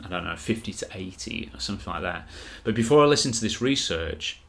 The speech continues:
I had actually gone out and bought my business partner one of these Oura Rings as well. So when we're on this three-day course in Ni-, at Nike and then also in Sydney,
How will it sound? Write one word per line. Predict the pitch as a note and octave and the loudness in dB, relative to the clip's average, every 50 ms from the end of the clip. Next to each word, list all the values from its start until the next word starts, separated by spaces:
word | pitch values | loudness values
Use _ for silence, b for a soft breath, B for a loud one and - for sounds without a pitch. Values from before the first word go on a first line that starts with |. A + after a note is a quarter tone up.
| - - - | -20 -10 -4
I | G#2+ | 0
had | G#2 G#2+ | 2 2
actually | A2+ A2+ - A#2 - | 2 2 0 0 2
gone | A#2 G#2+ | 2 2
out | G#2+ G#2 - | 2 2 0
and | F#2+ - | 0 -2
bought | A#2 G2 - | -2 -2 -2
my | F2+ F2 | -2 -4
business | - B2+ C3 B2+ A#2+ A2 - | -2 -2 -2 0 -2 -2 -4
partner | - G2 E2+ E2 D2 E2+ F2 E2 | -4 -6 -6 -4 -6 -6 -8 -8
one | E2+ F#2+ F#2+ F#2 | -6 -6 -6 -6
of | E2+ | -4
these | F2+ F2 F2 E2 D#2 | -6 -8 -8 -8 -8
Oura | - G2+ F#2+ F2 E2+ E2+ | -6 -4 -4 -2 -2 -4
Rings | E2+ E2+ E2 - - | -6 -8 -8 -10 -10
as | - - | -6 0
well. | C#3+ E3 C2+ - - - - B B B B B B | 2 2 2 2 -2 -10 -16 B B B B B B
So | - - | -2 4
when | G#2 A#2+ C3+ D3 | 4 6 6 6
we're | D3 | 4
on | C3+ | 2
this | A#2+ A2+ A2+ | 2 0 0
three-day | - A#2 A2 G2+ F#2+ F2+ | 2 2 2 2 2 0
course | F2 - G#2 F#2 F2+ - - F#2+ | -2 -4 -4 -4 -2 -4 -4 -6
in | F#2 F2 F2 | -6 -6 -2
Ni-, | F#2+ G#2+ A#2+ A#2+ B2 A#2+ - | 0 0 0 0 -2 -4 -6
at | - - - | -8 -2 0
Nike | G#2+ B2 C3+ A#2+ - - E2+ E2+ | 2 2 2 2 -2 -4 -6 -6
and | F2 F2 | -4 -4
then | F2+ F#2 | -4 -4
also | F#2+ F2+ F2 - - E2 | -4 -4 -4 -4 -6 -6
in | E2 | -4
Sydney, | - - - D3 - - - E2 E2 E2+ - | -2 0 0 0 0 -2 -6 -8 -8 -10 -12